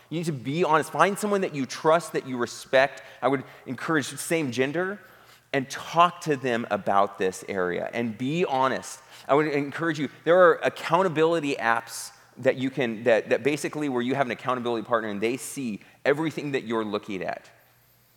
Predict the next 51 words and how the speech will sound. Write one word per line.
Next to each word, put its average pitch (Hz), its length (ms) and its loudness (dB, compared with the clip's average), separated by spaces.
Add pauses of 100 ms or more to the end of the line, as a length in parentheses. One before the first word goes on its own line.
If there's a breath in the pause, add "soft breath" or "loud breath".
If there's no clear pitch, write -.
(160)
And 110 280 -4
I, 123 120 2
I - 20 8
imagine 165 380 2
you 147 100 2
would 135 140 0
browse 143 480 6
the 151 160 -4
internet 127 280 0
a 107 60 6
little 135 320 2
differently 135 460 -2
if 104 120 -8
you 139 120 -2
know 135 120 2
that 113 160 -4
someone's 135 220 -6
gonna 139 140 -4
get 123 120 2
a 120 40 -2
report 113 400 0
every 123 240 0
week 127 320 -4 (240 loud breath)
of 113 180 4
what 113 320 2
that, 117 180 2 (120)
of 107 140 2
what 123 220 4
it 113 120 -6
is 110 180 -4
you're 101 160 -2
looking 95 340 -6
at. 87 160 -10 (280 soft breath)
Those, 170 200 4
is 147 180 0
that 190 120 10
extreme? 208 640 0 (260 loud breath)
Absolutely 208 720 4
it 113 80 2
is. 98 240 -2 (200 loud breath)
Is 160 200 4
it 170 100 4
necessary 226 560 4
and 143 140 2
worth 220 180 4
it? 269 100 -2 (140)
Absolutely 214 720 2
it 110 120 2
is. 92 260 -2
Take 185 240 0
extreme 185 640 -2